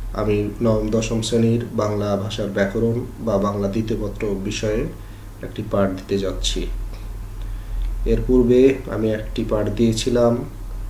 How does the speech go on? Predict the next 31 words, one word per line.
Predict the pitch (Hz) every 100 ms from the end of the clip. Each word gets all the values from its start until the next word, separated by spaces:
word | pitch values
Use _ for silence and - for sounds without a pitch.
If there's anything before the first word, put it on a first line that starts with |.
| - - - -
সেটি | - 107 113
হলো | 110 110 104 110
দ্বন্দ্ব | 117 113 107
সমাস। | 107 101 98 98 - - - - -
আজকে | 107 - - 117 110
দ্বন্দ্ব | 110 107
সমাসের | 104 113 107 - 113 110
দ্বিতীয় | 113 110 104
পাঠটি | 101 101 - 120
দিচ্ছি। | 165 98 98 - 98 - - - - - - - -
যারা | 120 113
প্রথম | 120 117 117
পাঠটি | 117 117 123
দেখেছো, | 113 113 - - 117
তারা | 113 110
এই | 110 117 107
পাঠটি | 110 -
দেখলে | 117 104 104 113
অনেক | 113 110 104 131
উপকার | 117 110 107 104
পাবে, | 98 95 98 - - - - - - - - -
আর | 110
যারা | 110 117 117
প্রথম | 120 120 113
পাঠটি | 113 117 123
দেখো | 113 110 120
নাই, | 117 117
তারা | 113 104
সেটা | - 107
দেখে | 101 98 104
নিবে। | 98 95